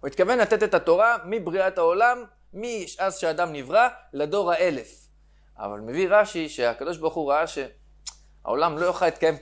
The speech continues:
כל כך הרבה שנים בלי תורה. אנחנו רואים איך העולם מתקיים עם תורה, אז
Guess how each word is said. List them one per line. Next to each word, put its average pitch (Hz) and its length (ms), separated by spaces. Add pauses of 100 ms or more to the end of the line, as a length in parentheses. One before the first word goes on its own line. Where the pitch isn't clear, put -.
כל 233 360 (100)
כך 214 220
הרבה 170 280
שנים 175 340
בלי 170 140
תורה. 160 380 (200)
אנחנו 131 220
רואים 147 140
איך 143 120
העולם 143 220
מתקיים 143 380
עם 226 180
תורה, 131 360
אז - 280